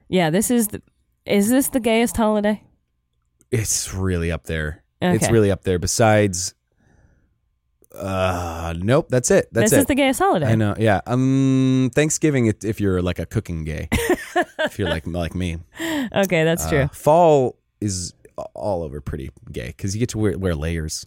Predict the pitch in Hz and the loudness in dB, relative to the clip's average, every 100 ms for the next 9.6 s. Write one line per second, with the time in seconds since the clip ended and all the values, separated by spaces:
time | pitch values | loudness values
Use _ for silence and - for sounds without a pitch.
0 | - 87 - 80 73 - _ _ _ - | -10 -10 -8 -8 -8 -14 _ _ _ -4
1 | 214 156 143 170 - 87 80 71 64 71 | 0 0 0 -2 -6 -10 -10 -10 -12 -12
2 | - 80 71 76 - _ _ - 90 - | -14 -14 -12 -12 -16 _ _ -10 -8 -4
3 | 95 - - - - - 117 113 107 104 | -4 -4 -10 -18 -8 2 4 6 4 -2
4 | 95 - 339 381 233 190 180 156 151 131 | -4 0 2 4 2 2 -2 2 2 2
5 | - - 101 120 - - 247 285 277 - | 0 0 0 0 -2 2 4 6 4 2
6 | - 233 175 151 - 117 85 85 - - | 0 2 2 0 -2 -4 -4 -6 -6 -2
7 | 117 113 - 127 131 143 160 160 127 123 | 0 0 2 2 4 2 2 2 0 0
8 | 107 95 87 104 - 196 240 240 233 202 | -2 -4 -4 -4 -2 0 2 2 2 2
9 | 196 180 175 160 - | 0 0 0 0 -4